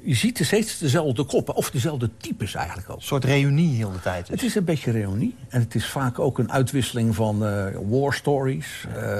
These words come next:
Speaker 1: het uit-, uitwisseling van, "Joh, jij hebt toch ook Bosnië gedaan? Eh, je, je, hey, ik heb jij toch in Rwanda gezien? Of, eh,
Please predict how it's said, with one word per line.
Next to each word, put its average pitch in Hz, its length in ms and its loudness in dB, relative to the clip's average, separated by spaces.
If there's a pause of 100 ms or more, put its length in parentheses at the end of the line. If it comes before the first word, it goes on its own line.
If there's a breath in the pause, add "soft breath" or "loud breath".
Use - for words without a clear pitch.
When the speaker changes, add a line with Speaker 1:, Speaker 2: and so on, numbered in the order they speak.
(300)
Speaker 1:
het 95 360 -6
uit-, 107 300 -2
uitwisseling 113 560 2
van, 113 160 -2
"Joh, 135 260 0
jij - 200 -20
hebt 160 180 -4
toch 170 100 4
ook 220 120 0
Bosnië 143 380 2
gedaan? 190 360 -2
Eh, 127 120 -2
je, - 300 -4
je, - 120 -6 (200 loud breath)
hey, 269 100 2
ik - 120 -4
heb - 100 2
jij 131 80 4
toch 160 180 2
in 170 60 4
Rwanda 240 360 2
gezien? 233 360 0
Of, 196 180 -6
eh, 208 80 -2